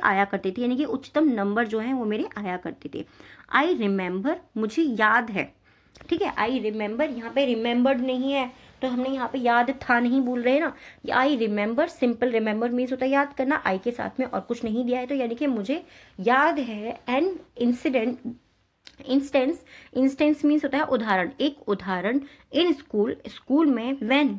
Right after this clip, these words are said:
जब the mathematics teacher, मेरे गणित के जो अध्यापक हैं, was not able to solve a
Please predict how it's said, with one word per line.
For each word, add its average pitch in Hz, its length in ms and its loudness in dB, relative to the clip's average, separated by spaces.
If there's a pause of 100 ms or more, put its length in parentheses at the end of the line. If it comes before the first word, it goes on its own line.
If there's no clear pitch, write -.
(140)
जब 220 340 -2
the 269 160 2
mathematics 233 840 -2
teacher, 277 320 0 (420)
मेरे 220 180 2
गणित 214 380 -2
के 302 100 4
जो 269 120 0
अध्यापक 190 600 -4
हैं, 294 140 0 (100)
was 247 360 0
not 233 360 0 (220)
able 262 400 0 (100)
to 294 120 2 (320)
solve 214 300 0
a 285 120 2